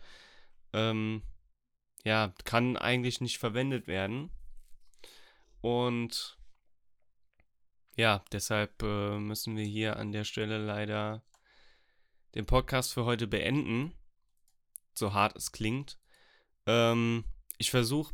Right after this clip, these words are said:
bis nächste Woche diese, ja, diese technischen Schwierigkeiten zu beseitigen. Weiß aber auch noch nicht, ob ich das schaffe. Ähm,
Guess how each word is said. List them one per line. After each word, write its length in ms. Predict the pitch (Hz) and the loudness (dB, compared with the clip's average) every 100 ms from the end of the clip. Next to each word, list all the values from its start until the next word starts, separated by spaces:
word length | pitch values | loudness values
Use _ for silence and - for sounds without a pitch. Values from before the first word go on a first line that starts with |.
| - | -6
bis 200 | 127 - | -4 2
nächste 420 | 135 139 - 127 | 2 2 0 2
Woche 480 | 123 139 156 160 165 - _ _ _ _ - | 0 0 0 0 -2 -8 _ _ _ _ -8
diese, 720 | 110 107 104 101 107 104 104 _ - - - - _ _ _ _ _ - _ - | -6 -2 -2 -2 -4 -6 -10 _ -20 -20 -20 -20 _ _ _ _ _ -20 _ -6
ja, 300 | 98 95 - - | -4 -4 -8 -8
diese 440 | 107 107 98 101 | -4 -2 -2 -6
technischen 540 | - 135 131 131 113 110 | 0 2 2 -2 -4 -6
Schwierigkeiten 720 | - 123 131 120 - 117 113 | -4 -2 -2 -2 0 0 -2
zu 160 | - 104 | -8 -6
beseitigen. 720 | 98 107 117 - 127 139 139 _ _ - - - - _ _ _ - | 0 0 0 -2 -4 -6 -8 _ _ -20 -20 -20 -20 _ _ _ 4
Weiß 240 | 110 127 | 6 6
aber 160 | 127 113 | 4 4
auch 60 | |
noch 100 | 117 | 2
nicht, 220 | 117 - | 0 -2
ob 100 | - | -4
ich 140 | 110 - | -6 -4
das 180 | 104 - | -2 0
schaffe. 460 | - 123 110 123 151 _ _ _ _ _ _ _ _ | 0 0 0 -2 -4 _ _ _ _ _ _ _ _
Ähm, 680 | - 101 104 110 113 117 120 | -4 -2 -2 -2 -2 -4 -6